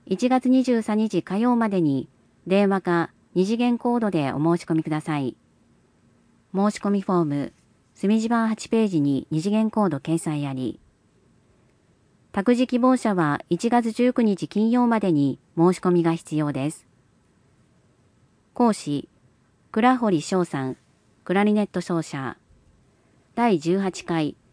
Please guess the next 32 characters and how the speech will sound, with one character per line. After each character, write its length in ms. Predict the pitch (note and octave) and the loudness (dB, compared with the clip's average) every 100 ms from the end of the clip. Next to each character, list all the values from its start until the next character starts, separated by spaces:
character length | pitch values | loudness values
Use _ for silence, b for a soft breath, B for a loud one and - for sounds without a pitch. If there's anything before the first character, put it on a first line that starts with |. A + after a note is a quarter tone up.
| _ | _
別 180 | F3+ F3 - | -2 0 0
府 140 | A3+ | 0
ア 60 | G#3 | 0
ル 80 | A3+ | 0
ゲ 100 | A#3 | -2
リ 140 | A3+ | -2
ッ 40 | |
チ 160 | - A3+ | -4 -2
音 140 | A3 | 0
楽 180 | A3 G#3+ | 0 -4
祭、 380 | - E3+ C3+ - _ - | -4 -4 -4 -6 _ -2
オ 140 | G#3 A3+ | 0 2
ー 20 | |
プ 120 | A3+ | 2
ニ 160 | G#3+ G#3+ | 2 2
ン 80 | |
グ、 280 | G3+ G3 F#3 _ - | 2 0 -2 _ 0
大 220 | G#3+ A#3 | 2 2
分 120 | A#3+ | 0
県 240 | A3 F3+ D3 | 0 0 0
若 220 | D#3 A3 | -2 -4
手 100 | A3 | -2
演 160 | A3 | -2
奏 220 | G#3+ G#3+ G#3 | -2 -2 -2
家 120 | G#3 | -2
コ 140 | A3 | -2
ン 80 | G#3+ | -2
サ 180 | G#3 E3+ | -2 -4
ー 40 | |
ト 180 | - C3+ | -4 -10
出 260 | - - D3+ | -10 -8 -6
演。 340 | C3 B2+ | -6 -8